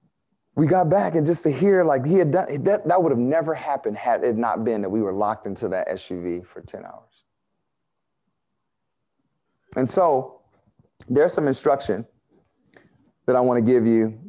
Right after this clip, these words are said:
uh, just to look at in terms of how you handle these things, and go to Ephesians six ten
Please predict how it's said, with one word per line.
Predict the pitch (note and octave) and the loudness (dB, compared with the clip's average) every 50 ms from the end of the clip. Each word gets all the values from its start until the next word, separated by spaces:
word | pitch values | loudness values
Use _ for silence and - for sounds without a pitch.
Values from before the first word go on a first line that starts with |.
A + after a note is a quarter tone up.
| - - | -8 -2
uh, | A#2 A2+ A2 G#2+ G#2 G#2 G#2 | 0 2 4 4 4 2 2
just | G#2+ A#2+ C#3 C3+ - | 2 0 0 0 0
to | C#3 | 0
look | B2 B2 C#3 C#3+ C#3 D3 | 2 2 2 2 2 2
at | A#2+ G2+ F#2+ - - - - _ _ _ _ _ _ _ _ _ - | 2 2 2 0 -4 -12 -20 _ _ _ _ _ _ _ _ _ -4
in | B2+ B2+ | -4 -2
terms | - E3 F3+ F3 D3+ D#3 | 0 0 0 0 0 0
of | B2+ | 0
how | - - D#3+ D#3 D3+ D3+ | 0 0 0 2 2 2
you | D3 D3 D3+ D3 C#3 | 2 2 2 2 2
handle | C3+ B2+ C#3+ C#3+ C#3 C3 A#2+ | 2 0 -2 0 0 2 2
these | A2+ A#2 A2+ - | 2 0 0 -2
things, | - A#2+ A#2 A#2 A2 | -2 0 0 0 0
and | B2 A#2 A#2 A#2 | 0 0 0 2
go | C#3 D#3 E3 | 2 2 2
to | E3 - E3+ C#3+ | 2 2 2 2
Ephesians | B2 A#2+ - C#3+ C#3+ C#3+ C3 B2 A#2 G#2+ A2 A2 - - _ _ _ _ | 2 0 0 0 0 0 0 0 0 0 -2 -2 -6 -14 _ _ _ _
six | - - - E3+ - - - - | -10 -4 -2 -2 -2 -2 -6 -14
ten | - - F3 E3 D3+ C3 A#2+ B2+ | -6 -4 -2 0 0 0 0 -2